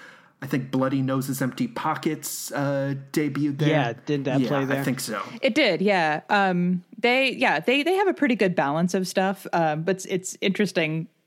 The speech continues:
Speaker 3: to, uh, to, to visit True False because, like, I feel like the, the programming team has, uh,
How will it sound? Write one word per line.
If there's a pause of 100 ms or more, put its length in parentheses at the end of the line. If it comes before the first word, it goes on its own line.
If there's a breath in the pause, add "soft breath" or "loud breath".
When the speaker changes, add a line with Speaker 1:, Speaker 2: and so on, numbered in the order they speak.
Speaker 3:
to,
uh, (120)
to,
to
visit
True
False
because,
like,
I
feel
like (380 loud breath)
the,
the
programming
team
has,
uh,